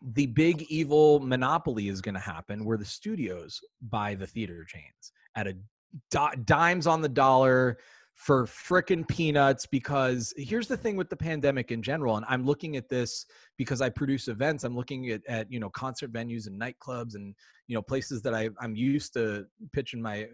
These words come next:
you know, pitching up a, a shop and doing a thing. Like, the business models will be successful when the virus is contained and we're heading in that direction, but these owners can't sustain it. And the same goes for the theaters. Like,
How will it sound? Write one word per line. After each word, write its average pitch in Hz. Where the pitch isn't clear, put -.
you 147
know, 110
pitching 123
up 113
a, 104
a 104
shop 120
and 110
doing 110
a 101
thing. 160
Like, 120
the 143
business 208
models 123
will 131
be 117
successful 131
when 110
the 110
virus 110
is 101
contained 110
and 117
we're 95
heading 123
in 113
that 90
direction, 95
but 117
these 147
owners 123
can't 127
sustain 147
it. 101
And 110
the 104
same 147
goes 120
for 120
the 110
theaters. 95
Like, 104